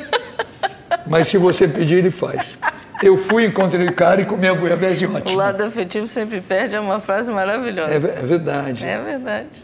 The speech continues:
Speaker 2: Ah, depois tem um lugar que cresceu, que é a Plage Keller, que com os fechamentos está excepcional.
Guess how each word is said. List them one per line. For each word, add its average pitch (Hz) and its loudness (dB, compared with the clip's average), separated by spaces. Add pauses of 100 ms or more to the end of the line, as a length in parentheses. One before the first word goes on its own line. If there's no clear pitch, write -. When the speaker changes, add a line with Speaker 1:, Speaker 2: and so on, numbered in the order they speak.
(200)
Speaker 2:
Ah, 147 2
depois 165 2
tem 165 -2
um 160 0
lugar 151 0
que 139 -8 (220)
cresceu, 160 0
que 139 -2
é 127 0
a 127 2
Plage 147 -2
Keller, 143 2 (640)
que 143 -12
com 147 -6
os 127 -4
fechamentos 147 -2
está 143 -8
excepcional. 175 -2